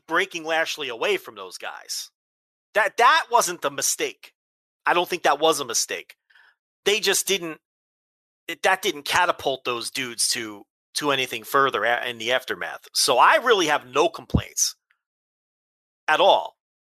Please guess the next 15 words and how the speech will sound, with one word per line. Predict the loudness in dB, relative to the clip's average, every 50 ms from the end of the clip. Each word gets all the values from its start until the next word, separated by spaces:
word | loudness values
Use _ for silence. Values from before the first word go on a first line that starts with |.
| _ -6
start | -2 2 4 4 2 2
to | -2
finish, | -6 -4 -4 -2 -2 -4 -6
with | -8 -10
this | -8 -8 -2 0
Lashley | 0 0 0 -2 -6 -10 -14
push. | -12 -8 -8 -8 -8 -8 -12 -14 -14 -14 _ _ _ _ _ _ _ -12
So, | -10 -10 -8 -10 -12 -12 _ _ _ _ _ -20 -20 -20 _ _ -4
and | -2 -2 -2 -4 -2 _
I | 0 0
guess | 2 0 -2 -2 -2
we | -4 -6
can | -6 -8 -8
do | -8 -8
Goldberg | -6 -4 -4 -4 -2 0 0 0 0 -2 -8